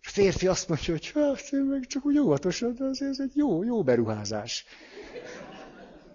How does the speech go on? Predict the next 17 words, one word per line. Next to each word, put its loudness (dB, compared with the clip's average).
Csak 0
hogy 0
aztán -2
megy 2
az 0
idő, 2
megy 2
az 0
idő, 0
megy 0
az 0
idő, 0
arról 4
meg 2
már 0
beszéltünk, 0
hogy, -2